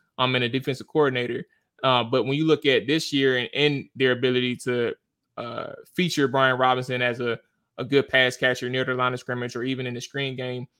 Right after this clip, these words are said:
but also with John Bates, who a person who's known for his blocking,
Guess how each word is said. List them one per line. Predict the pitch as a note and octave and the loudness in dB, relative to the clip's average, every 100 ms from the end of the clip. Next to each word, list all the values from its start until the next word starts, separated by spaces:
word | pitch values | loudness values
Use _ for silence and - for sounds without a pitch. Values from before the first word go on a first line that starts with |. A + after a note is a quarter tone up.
| _ | _
but | - | 2
also | C3 C3 C3+ | 4 6 4
with | B2 A2 | 0 0
John | C3 B2+ A#2+ | 2 4 4
Bates, | D3 D3 - | 4 4 0
who | C3+ C3 B2+ - _ - | 0 0 -2 -6 _ -14
a | - | -6
person | - D#3 - C#3+ C3+ C#3 D#3+ | 2 2 4 0 0 -4 -4
who's | D3+ A#2+ | -2 -2
known | A2+ C#3+ G3+ | 0 4 4
for | F#3+ | 4
his | D3 | 4
blocking, | B2 C#3+ D#3 C3+ B2 A#2+ | 6 6 6 4 -2 -4